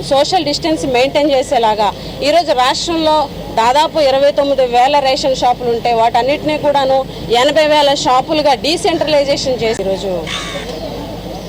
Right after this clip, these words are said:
ఏదైతే ఈరోజు పీడబ్ల్యూ మార్కెట్లో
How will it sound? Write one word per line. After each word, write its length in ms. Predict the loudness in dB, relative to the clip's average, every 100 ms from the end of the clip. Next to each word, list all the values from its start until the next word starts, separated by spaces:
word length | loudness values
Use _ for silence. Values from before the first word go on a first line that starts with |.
| -12 -14 -14 -12 -10 -4 0
ఏదైతే 300 | 0 2 0 0
ఈరోజు 240 | 0 -2 -2
పీడబ్ల్యూ 420 | -2 0 0 -2 -2
మార్కెట్లో 440 | -4 -6 -8 -6